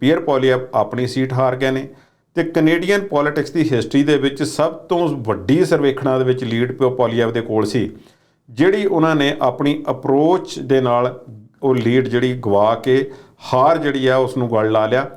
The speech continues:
ਪਰ ਉਹਨਾਂ ਦੀ ਅਪਰੋਚ ਅਜੇ ਵੀ ਬਦਲ ਨਹੀਂ ਰਹੀ। ਤੇ ਉਹ ਕਹਿੰਦੇ ਕਿ "ਮੈਂ ਇੱਥੇ ਬੈਠ ਕੇ ਚਿੱਕੜ ਨਹੀਂ ਸੁੱਟਣਾ ਤੇ ਮੈਂ ਆਪਣਾ ਕੰਮ ਕਰਨਾ ਹੈ।" ਪੀਅਰ ਪੋਲੀਐਵ ਨੇ ਪ੍ਰਧਾਨ ਮੰਤਰੀ ਮਾਰਕ ਕਾਰਨੀ ਦੀ ਕੈਬਨਿਟ ਪਿਕ ਤੇ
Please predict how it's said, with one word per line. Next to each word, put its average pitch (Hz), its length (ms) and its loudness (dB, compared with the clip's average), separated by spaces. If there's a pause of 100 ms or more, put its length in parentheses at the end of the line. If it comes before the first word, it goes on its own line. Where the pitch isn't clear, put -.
(120)
ਪਰ 135 140 0
ਉਹਨਾਂ 131 220 0
ਦੀ 131 120 0
ਅਪਰੋਚ 113 400 0
ਅਜੇ 113 160 0
ਵੀ 113 140 -2
ਬਦਲ 101 420 -2
ਨਹੀਂ 113 280 0
ਰਹੀ। 85 160 -8 (600)
ਤੇ 170 60 -2
ਉਹ 175 120 2
ਕਹਿੰਦੇ 185 240 0
ਕਿ 185 100 -2
"ਮੈਂ 151 260 2
ਇੱਥੇ 151 160 -2
ਬੈਠ 127 300 0
ਕੇ - 280 -2 (200)
ਚਿੱਕੜ 156 320 0
ਨਹੀਂ 139 160 0
ਸੁੱਟਣਾ 147 420 -2 (320)
ਤੇ 135 80 0
ਮੈਂ 131 360 0
ਆਪਣਾ 117 420 -4 (120)
ਕੰਮ 151 220 0
ਕਰਨਾ 80 280 -10
ਹੈ।" - 60 -20 (380)
ਪੀਅਰ 208 180 2
ਪੋਲੀਐਵ 156 440 2
ਨੇ 160 140 0
ਪ੍ਰਧਾਨ 127 440 -2
ਮੰਤਰੀ 127 340 -2
ਮਾਰਕ 117 360 0
ਕਾਰਨੀ 120 360 0
ਦੀ 120 120 -4
ਕੈਬਨਿਟ 143 560 -2
ਪਿਕ 156 380 -4
ਤੇ 113 300 -4